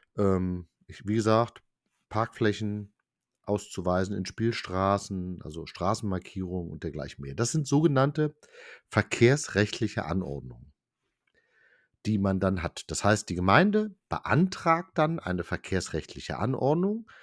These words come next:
Dann guckt das Straßenverkehrsamt nach, was haben wir im Protokoll beschlossen. Und dann genehmigen die das und dann kann die Gemeinde das umsetzen. Äh, interessanterweise sind, ähm,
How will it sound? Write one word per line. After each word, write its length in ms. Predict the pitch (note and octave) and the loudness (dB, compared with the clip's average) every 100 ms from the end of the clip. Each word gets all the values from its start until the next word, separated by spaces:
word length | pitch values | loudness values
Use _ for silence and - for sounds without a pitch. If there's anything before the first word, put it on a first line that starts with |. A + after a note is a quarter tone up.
| - - | -20 -20
Dann 160 | _ - | _ -12
guckt 240 | - G#2 _ | -8 -8 _
das 120 | D#2+ | -8
Straßenverkehrsamt 880 | - F2 F2 E2+ D#2 - G#2+ G#2 F2 | -2 0 0 -2 -6 -4 -4 -4 -2
nach, 260 | E2+ B2+ C#3+ | 0 0 0
was 180 | F2+ | -4
haben 120 | G2 F2+ | -2 0
wir 100 | E2+ | 0
im 120 | D#2+ | -2
Protokoll 480 | - - - E2+ D2 | -6 -6 -2 -2 -2
beschlossen. 580 | E2+ B2 D#3 - G#3 G#3+ _ _ - - _ _ | -2 0 0 0 -4 -6 _ _ -20 -20 _ _
Und 220 | G#2 F#2+ | -2 0
dann 280 | E2 G#2 G2 | 0 -2 -2
genehmigen 540 | G2+ F2+ F#2 B2 C#3 | 0 2 2 2 2
die 140 | D3+ D3 | 0 0
das 400 | F3+ A3 - - _ | 0 0 -8 -12 _
und 140 | F#2+ | -4
dann 220 | F2 G#2 | -2 -2
kann 200 | B2 B2 | -2 -2
die 80 | B2+ | -2
Gemeinde 520 | B2 G2 D2+ F2 A2+ | -2 0 0 0 -2
das 560 | B2+ F2 C#3 - - - _ _ _ _ _ _ _ | 0 2 2 0 -10 -18 _ _ _ _ _ _ _
umsetzen. 600 | G2+ E2+ C#2+ - - - _ _ _ _ _ _ _ _ _ _ _ _ _ _ _ _ _ _ _ | 2 2 -2 -10 -18 -20 _ _ _ _ _ _ _ _ _ _ _ _ _ _ _ _ _ _ _
Äh, 120 | F#2+ | 0
interessanterweise 920 | F2+ G#2 A#2+ A#2+ C#3 F#3 G2+ G#2+ D#3+ F3+ | 0 2 2 4 4 4 6 6 6 4
sind, 640 | A#2+ C3 D#3+ D#3 - - _ | 2 2 2 -4 -12 -14 _
ähm, 800 | G#2+ A2 A2+ A#2 A#2 A#2 A2+ - | 4 6 4 2 -2 -2 -6 -10